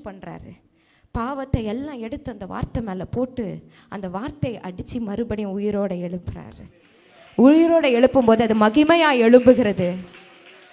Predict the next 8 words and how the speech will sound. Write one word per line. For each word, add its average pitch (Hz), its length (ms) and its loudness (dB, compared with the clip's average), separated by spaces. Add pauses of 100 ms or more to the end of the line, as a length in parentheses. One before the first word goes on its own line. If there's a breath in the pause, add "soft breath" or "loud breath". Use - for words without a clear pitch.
(280)
தேவனன் 254 460 4
வலது 240 380 2
பாரிசத்துல 220 580 -2 (240)
மறுபடியும் 220 580 0
வீற்று, 220 460 -4 (160)
மறுபடியும் 330 540 -2
சிங்காசனத்துல 262 680 -6
தன்னுடைய 202 340 -6